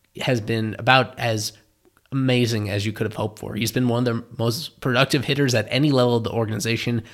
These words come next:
especially this past week with all these extra base hits. And Jupiter overall with it, with a solid week of performance after, uh, got, they got off to a shaky start collectively. So Polanco batting near the top of that lineup. I mean, there are other big names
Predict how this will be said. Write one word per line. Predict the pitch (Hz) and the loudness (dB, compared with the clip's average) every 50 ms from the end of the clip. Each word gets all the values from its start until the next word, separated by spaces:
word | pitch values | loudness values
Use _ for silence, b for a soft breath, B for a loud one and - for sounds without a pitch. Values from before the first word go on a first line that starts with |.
| B B B | B B B
especially | - - - - - 123 127 - - 127 | -4 -4 -2 0 0 0 2 2 2 2
this | 117 117 104 | 2 2 0
past | - - 120 113 - - - | 0 0 -2 -2 -2 0 0
week | 113 113 113 104 - B B B B B | 0 0 0 -2 -4 B B B B B
with | B 120 | B 0
all | 120 113 117 | 2 2 2
these | 110 113 104 | 0 0 0
extra | 110 107 - - - | 0 -2 -2 -4 -6
base | 101 95 95 - | -4 -4 -4 -2
hits. | - 131 131 127 - - - B B B B B B B | -2 0 0 0 -2 -4 -6 B B B B B B B
And | - 110 117 | -10 -8 -4
Jupiter | 113 127 143 147 147 131 135 | -2 -2 -2 -2 -2 0 0
overall | 139 156 147 139 147 170 202 | 2 2 2 2 2 2 2
with | - 220 208 - | 2 0 -4 -6
it, | - | -6
with | - 117 113 | -6 -6 -4
a | - 107 | -2 -2
solid | - - 107 113 117 113 110 107 | 0 2 2 2 2 2 2 0
week | 107 110 110 104 104 - - b b b b | 0 0 -2 -2 -4 -8 -16 b b b b
of | - 120 110 | -6 -6 -4
performance | - 110 104 - 117 113 110 107 104 - | -6 -6 -4 -4 -2 -2 -2 -2 -4 -4
after, | - - 113 - - 120 110 107 104 - - - | -4 -4 -4 -2 -2 -2 -2 -2 -2 -4 -6 -8
uh, | - - - - | -10 -10 -8 -6
got, | - 123 82 95 | -4 -4 -2 2
they | 123 135 | 2 4
got | 139 147 135 117 | 6 6 6 6
off | 110 104 - | 4 2 0
to | - - 110 | -2 -4 -4
a | 104 - | -2 -2
shaky | - - 110 101 110 101 | -2 -2 -4 -2 -2 -4
start | - - 107 104 104 - | -2 -2 -2 -4 -4 -6
collectively. | - - 117 107 104 - - 107 101 101 101 104 - - b b b b | -6 -4 -4 -4 -4 -4 -6 -8 -6 -6 -8 -10 -12 -14 b b b b
So | - 113 | -10 -10
Polanco | 107 - 120 127 139 139 - 151 | -6 -4 -2 -2 0 0 0 0
batting | 113 117 120 131 139 120 | 2 2 2 2 2 2
near | 117 123 123 | 2 2 2
the | 117 110 | 0 0
top | - - 120 127 - | -2 -2 -2 -2 0
of | - | 0
that | 120 113 107 | 2 2 2
lineup. | 104 104 110 123 156 160 117 123 - - - | 0 0 2 2 2 2 0 -2 -4 -8 -8
I | 113 | -8
mean, | 110 107 113 | -6 -4 -2
there | 120 131 135 | 0 0 2
are | 120 120 | 2 2
other | 139 147 123 | 2 2 2
big | 110 123 127 113 | 2 0 0 0
names | 113 117 120 120 117 113 - | 0 0 2 2 0 0 -4